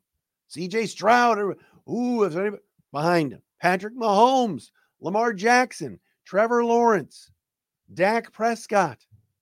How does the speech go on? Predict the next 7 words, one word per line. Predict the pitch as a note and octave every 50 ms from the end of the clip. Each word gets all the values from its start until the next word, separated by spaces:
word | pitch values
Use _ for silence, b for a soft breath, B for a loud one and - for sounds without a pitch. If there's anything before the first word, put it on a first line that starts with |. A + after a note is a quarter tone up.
| _ _ _ _ _ _ _ _ _ _ _ _ _ _ _ _ _ _ _ _ _ _ _ _ _ _ _ _ _
uh, | - C3+ C#3 C3+ C3 C3 C3 C3 B2+ A#2 A#2+ - _
Joe | - C#3 G3+ A#3 A3+ A3+
Burrow, | F#3+ A3+ A#3+ A#3+ A#3+ A#3 G#3+ F#3
Jalen | D3+ B2+ G3+ A3 A#3 A#3 A#3 A#3+
Hurts, | A3+ A3 A#3 A#3 A3 F3+ - - - _ _ _ -
Matthew | C3 E3+ G3+ A3 G#3+ - A3+ A3+ A#3 G3+
Stafford. | - - - - G#3+ A3 A3+ A3+ A3+ A3+ G#3 G3 F#3 E3 C3 F#2+ D2+